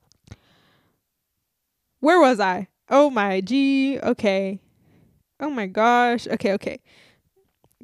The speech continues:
Basically, how can you love yourself? Well, some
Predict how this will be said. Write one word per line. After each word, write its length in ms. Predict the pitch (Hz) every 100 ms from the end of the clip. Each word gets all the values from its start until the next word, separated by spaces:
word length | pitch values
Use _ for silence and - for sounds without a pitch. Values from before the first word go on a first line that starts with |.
| 220
Basically, 520 | 233 269 - - 185
how 280 | 196 - 247
can 140 | 311 349
you 160 | 349
love 200 | 285 214
yourself? 500 | 208 - - 226 -
Well, 260 | 226 208 - - - _ _ _ _ _ _ _ _ _ _ _
some 440 | - - 254 277